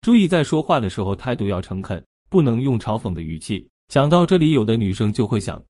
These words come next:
：“为什么要我提？要我说？为什么他就不可以主动做到？”我希望大家明白示好和主动的区别。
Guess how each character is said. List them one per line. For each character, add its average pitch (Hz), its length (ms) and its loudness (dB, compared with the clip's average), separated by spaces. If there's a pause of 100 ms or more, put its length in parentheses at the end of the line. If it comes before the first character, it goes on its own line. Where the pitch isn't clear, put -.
(160)
：“为 208 160 4
什 156 160 2
么 139 60 2
要 135 120 2
我 101 120 0
提？ 87 280 -6 (220)
要 123 140 4
我 98 120 4
说？ 113 320 0 (220)
为 208 160 2
什 180 120 -2
么 165 60 -4
他 175 160 -2
就 170 160 0
不 175 180 -4
可 156 140 -2
以 165 120 -2
主 120 200 -8
动 135 160 -6
做 123 180 -6
到？” 92 240 -8 (420)
我 123 100 4
希 190 140 2
望 170 200 2
大 147 140 2
家 147 140 0
明 131 180 -2
白 135 160 2
示 143 180 -4
好 78 220 -6
和 101 160 -4
主 90 240 -8
动 143 160 -2
的 101 80 -4
区 - 180 -6
别。 78 240 -6